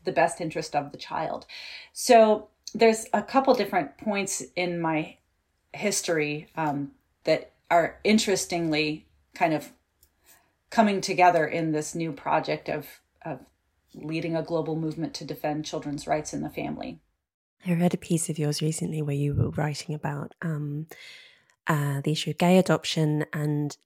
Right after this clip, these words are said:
Speaker 2: particularly some, um, conservative American Christian objections to it.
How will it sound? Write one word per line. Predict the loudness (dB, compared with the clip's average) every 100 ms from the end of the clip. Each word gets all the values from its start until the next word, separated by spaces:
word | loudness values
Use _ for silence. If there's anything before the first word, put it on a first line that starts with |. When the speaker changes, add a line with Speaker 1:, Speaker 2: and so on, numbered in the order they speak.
| _
Speaker 2:
particularly | -12 -8 -8 -4 -2 0 -2 -4 -8 _ _ -8
some, | -2 0 0 -2
um, | -2 -2 -2 -6 -10 -4
conservative | -2 -2 -4 -4 -10 -20 _ _ _ -6
American | -2 -2 -4 -6 -6 -8 -10
Christian | -8 -6 -4 -6 -6 -10
objections | -10 -4 -4 -4 -6 -6
to | -4
it. | -4 -4